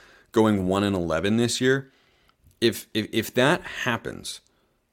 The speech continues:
then you wanna be able to look back and say, "Hey, but we were competitive in a couple of these games." Colorado last year,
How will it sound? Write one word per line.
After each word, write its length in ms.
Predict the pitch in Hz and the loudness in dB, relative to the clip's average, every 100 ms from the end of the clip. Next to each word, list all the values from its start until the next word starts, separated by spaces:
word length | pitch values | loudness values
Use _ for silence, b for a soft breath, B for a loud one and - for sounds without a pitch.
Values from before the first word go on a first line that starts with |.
| _ | _
then 400 | 110 107 92 - | 2 2 2 -4
you 180 | 92 117 | 2 4
wanna 220 | 143 151 | 4 4
be 100 | 139 | 4
able 120 | 135 | 6
to 40 | 123 | 6
look 220 | 120 120 | 4 2
back 260 | 104 101 98 | 0 0 -2
and 140 | 95 | -2
say, 180 | 104 95 | 0 -2
"Hey, 180 | 104 127 | 2 2
but 100 | 117 | 4
we 160 | 117 | 2
were 120 | 170 156 | 2 0
competitive 600 | 92 76 104 95 78 76 | -2 -2 0 0 0 -6
in 80 | |
a 40 | 80 | -6
couple 280 | 92 - 80 | -6 -4 -6
of 60 | |
these 160 | 67 - | -8 -10
games." 280 | 80 60 - | -10 -10 -10
Colorado 560 | - 123 160 107 104 | 0 2 4 4 2
last 340 | 120 127 131 - | 2 2 0 0
year, 300 | 147 143 | -2 -2